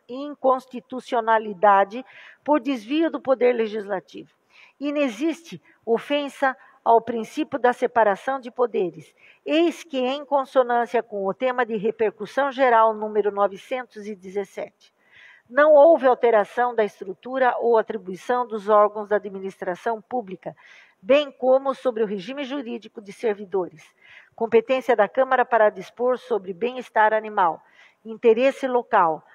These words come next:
Ausência de previsão de dotação orçamentária que não implica a existência de vício de inconstitucionalidade,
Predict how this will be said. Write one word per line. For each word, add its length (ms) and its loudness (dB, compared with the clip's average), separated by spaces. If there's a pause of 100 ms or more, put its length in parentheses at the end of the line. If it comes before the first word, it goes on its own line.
(200)
Ausência 540 2
de 100 -10
previsão 560 -2
de 140 -2
dotação 540 0
orçamentária 760 0
que 100 -10
não 200 -6
implica 500 -10
a 60 2
existência 600 -8
de 140 -12
vício 420 -10
de 120 -10
inconstitucionalidade, 1600 -2